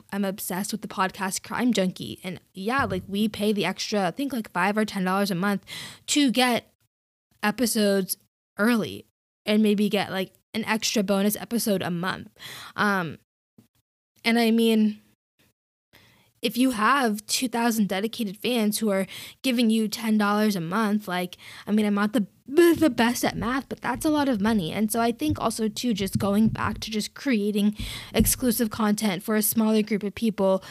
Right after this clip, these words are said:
and not for the masses may be another way for influencers to, you know, take control of their financial narrative and make sure they're not getting cheated out of their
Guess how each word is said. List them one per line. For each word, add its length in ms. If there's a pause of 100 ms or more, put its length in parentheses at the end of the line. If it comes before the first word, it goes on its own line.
(200)
and 200
not 220
for 100
the 120
masses 600
may 220
be 180
another 320
way 160
for 220
influencers 800
to, 400 (380)
you 120
know, 280
take 240
control 640
of 200
their 120
financial 460
narrative 600
and 600
make 260
sure 160 (180)
they're 140
not 220
getting 480 (500)
cheated 380
out 200
of 180
their 400